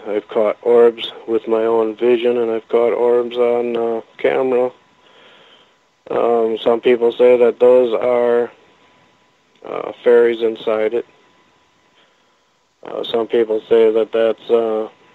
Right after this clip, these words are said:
extraterrestrial. Um,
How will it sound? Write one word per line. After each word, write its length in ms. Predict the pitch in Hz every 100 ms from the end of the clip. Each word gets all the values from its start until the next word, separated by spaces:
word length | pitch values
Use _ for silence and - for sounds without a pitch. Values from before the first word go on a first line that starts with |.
| _ _ _ _ _ _ _ _ -
extraterrestrial. 1400 | 117 - - 117 113 110 - 120 117 - 117 117 117 113 _ _ _ _ _ _ _ _ _ _ _ _ _ _ _ -
Um, 460 | 110 104 104 104